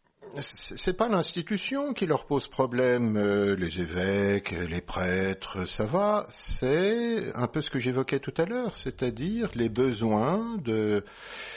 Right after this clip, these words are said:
euh, identitaires qui sont ceux d'autres catholiques de base. Voilà. Euh, exemple, écoutez, trente secondes, euh, il y a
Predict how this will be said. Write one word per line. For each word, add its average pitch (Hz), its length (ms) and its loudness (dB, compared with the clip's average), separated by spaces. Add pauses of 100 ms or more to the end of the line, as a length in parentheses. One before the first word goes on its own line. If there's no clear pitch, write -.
(180)
euh, 117 180 -2
identitaires 151 800 2
qui 127 140 -4
sont 123 200 2
ceux 240 320 -2
d'autres 170 400 0
catholiques 131 580 0
de 135 120 4
base. 110 520 0 (2250)
Voilà. 104 280 2 (520)
Euh, 95 220 2
exemple, 101 540 0
écoutez, 101 320 -6
trente 95 220 -8
secondes, 190 560 0
euh, 104 180 4
il 101 40 0
y 98 60 2
a 95 220 2